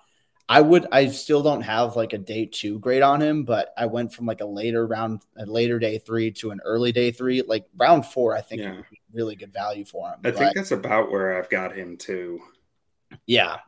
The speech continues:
Speaker 1: yeah, no, and I think that's totally fair. Uh,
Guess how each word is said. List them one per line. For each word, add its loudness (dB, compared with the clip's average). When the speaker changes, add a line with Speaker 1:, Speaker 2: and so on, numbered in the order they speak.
Speaker 1:
yeah, -2
no, 0
and 2
I 4
think 2
that's 2
totally -6
fair. -8
Uh, -6